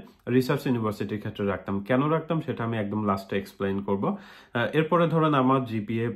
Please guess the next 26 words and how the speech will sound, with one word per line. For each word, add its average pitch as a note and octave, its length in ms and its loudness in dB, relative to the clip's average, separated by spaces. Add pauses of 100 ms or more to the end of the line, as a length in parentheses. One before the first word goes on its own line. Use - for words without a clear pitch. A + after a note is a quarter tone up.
(180)
একটু D3+ 580 4
থ্রি C3 140 4
পয়েন্ট B2+ 300 4
ফাইভ A2 260 0
এর A2+ 60 0
নিচে, G#2+ 300 -2
মানে D3 220 -2
ধরেন D#3 300 0
around C3 380 6
থ্রি B2+ 120 2
পয়েন্ট A#2+ 420 -2
ওয়ান A2+ 280 2
or G#2+ 100 0 (100)
থ্রি A#2 120 -4
পয়েন্ট G#2+ 340 -4
টু A#2 280 -2
এরকম, A2 440 0 (200)
এবং A#2+ 240 0
আমি A#2+ 200 2
হচ্ছে C3+ 280 -2
যে D#3 80 -2 (400)
ল্যাঙ্গুয়েজ B2+ 400 4
প্রফিসিয়েন্সিটাও B2 640 0
মিট A#2+ 240 -2
করছি C#3 280 -2
এবং A#2+ 460 2